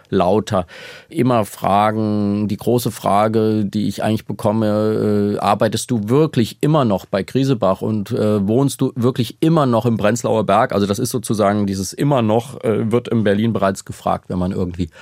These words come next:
zehn Minuten dasselbe macht. Also das ist sozusagen die Veränderung und der Drang, sich zu verändern, umzuziehen, äh, neuen Beruf. Alles permanent zu erneuern und sich zu häuten, das ist der große Imperativ dieser Stadt.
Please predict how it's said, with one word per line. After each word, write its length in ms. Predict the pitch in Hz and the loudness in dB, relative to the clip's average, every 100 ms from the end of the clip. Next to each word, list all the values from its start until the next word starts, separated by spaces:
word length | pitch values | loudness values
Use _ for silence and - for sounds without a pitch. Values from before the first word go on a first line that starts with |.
| - - - - _ | -20 -20 -20 -20 _
zehn 240 | - 101 | -2 0
Minuten 400 | 101 101 104 - | 2 0 -2 -4
dasselbe 480 | 98 - 92 101 117 | -4 -2 0 2 2
macht. 320 | 98 92 - | 0 -4 -4
Also 220 | 98 98 95 | -4 -2 -4
das 140 | - | -4
ist 160 | 110 - | -8 -8
sozusagen 520 | - 113 107 98 110 | -10 -6 -4 -2 -4
die 80 | 107 | -2
Veränderung 560 | 120 117 123 110 117 | 0 2 2 2 2
und 140 | 107 104 | 2 2
der 160 | 98 | 2
Drang, 500 | - 101 107 113 113 113 | 0 0 0 0 -4 -8
sich 600 | - 127 123 - - - | -6 -4 -4 -8 -14 -14
zu 140 | - 113 | -6 -2
verändern, 560 | 110 98 107 101 98 - - - - | 0 0 0 2 0 -4 -16 -10 0
umzuziehen, 840 | 147 139 113 - 120 113 113 113 | 0 0 -4 -4 -2 0 0 0
äh, 340 | 95 110 110 110 | 2 4 4 4
neuen 260 | 107 117 | 4 2
Beruf. 420 | 104 104 117 - - - - _ _ _ _ _ - | 2 2 2 0 -12 -20 -20 _ _ _ _ _ -2
Alles 500 | 123 139 - - - | 0 2 0 -8 -2
permanent 640 | 131 123 117 110 107 - - | 0 2 2 2 0 -4 -12
zu 180 | - 113 | -6 -2
erneuern 520 | 92 92 95 113 92 | 0 0 0 2 0
und 140 | 92 | -2
sich 160 | 104 - | -4 -8
zu 280 | - 104 - | -6 -4 0
häuten, 480 | 101 127 - 95 - - | 2 0 -2 -4 -4 -4
das 180 | 101 | -4
ist 220 | 110 - 95 | -4 -6 -6
der 120 | - | -6
große 400 | - 101 117 110 | -2 -2 0 -2
Imperativ 600 | 120 131 85 82 98 - | -2 -2 -4 -6 -6 -4
dieser 260 | 98 85 | -2 -2
Stadt. 260 | 80 90 | 0 -2